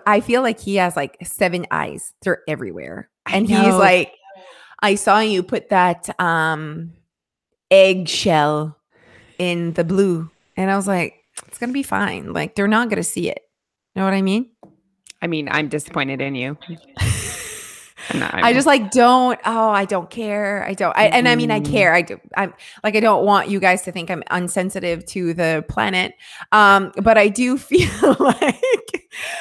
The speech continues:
Speaker 1: um, I just, uh, un-, yeah. Mm-hmm. <sighs>
Speaker 2: Mm-hmm.
Speaker 1: Okay.
Speaker 2: Mm-hmm.
Speaker 1: Okay. Why don't I desire,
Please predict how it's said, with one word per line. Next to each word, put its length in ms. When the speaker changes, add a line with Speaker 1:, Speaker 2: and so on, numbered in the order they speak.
Speaker 1:
um, 360
I 200
just, 220
uh, 160
un-, 280
yeah. 180
Mm-hmm. 800
<sighs> 40
Speaker 2:
Mm-hmm. 300
Speaker 1:
Okay. 500
Speaker 2:
Mm-hmm. 220
Speaker 1:
Okay. 280
Why 460
don't 260
I 240
desire, 920